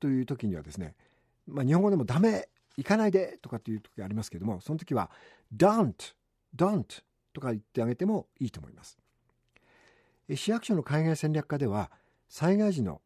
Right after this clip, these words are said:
外国人観光客の対応を行います。何かございましたら、お気軽にお問い合わせください。それではもう一度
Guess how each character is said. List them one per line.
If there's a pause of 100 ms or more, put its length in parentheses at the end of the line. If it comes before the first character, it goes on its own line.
(640)
外
国
人
観
光
客
の
対
応
を
行
い
ま
す。 (560)
何
か
ご
ざ
い
ま
し
た
ら、 (300)
お
気
軽
に
お
問
い
合
わ
せ
く
だ
さ
い。 (1000)
そ
れ
で
は
も
う
一
度